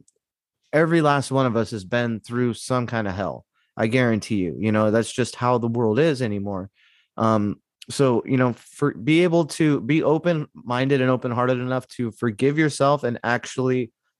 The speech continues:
attempt to move on past traumas, right?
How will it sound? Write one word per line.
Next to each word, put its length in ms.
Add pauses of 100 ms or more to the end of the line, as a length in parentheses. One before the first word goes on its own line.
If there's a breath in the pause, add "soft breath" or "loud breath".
(220)
attempt 460
to 80
move 320
on 360
past 440
traumas, 600 (440)
right? 300